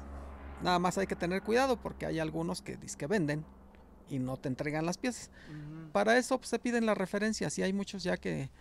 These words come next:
Speaker 1: que son muy conocidos a nivel nacional y, este, y que también nosotros intercambiamos, vendemos y compramos con, por ahí en las redes sociales.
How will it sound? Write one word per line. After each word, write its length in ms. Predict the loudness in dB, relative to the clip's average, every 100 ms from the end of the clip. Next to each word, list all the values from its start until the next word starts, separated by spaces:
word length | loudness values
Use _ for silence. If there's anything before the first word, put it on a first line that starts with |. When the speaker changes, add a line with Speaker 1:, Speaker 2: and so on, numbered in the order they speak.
| -18 -8
Speaker 1:
que 100 | -4
son 200 | -2 0
muy 160 | 0
conocidos 500 | -2 -4 -2 -4 -4
a 60 | -4
nivel 280 | -2 -2 -2
nacional 460 | -4 -4 -4 -4 -8 -16 -16 -16 -16 -16 -10
y, 140 | -4 -2
este, 500 | -2 -2 -2 -4 -8 -14 -20 -20 -20 -20 -10
y 200 | -2 -2
que 180 | 0 -4
también 400 | 0 0 2 2
nosotros 400 | 0 -2 -4 -2
intercambiamos, 720 | -4 -4 -4 -2 0 0 -2 -4
vendemos 500 | -4 -2 -2 -4 -6
y 20 |
compramos 480 | -8 -4 -4 -4 -6
con, 120 | -10
por 160 | -6
ahí 320 | -2 -2 -2 -6 -12
en 180 | -10 -6
las 140 | -4
redes 220 | -4 -4
sociales. 480 | -6 -6 -2 -2 -6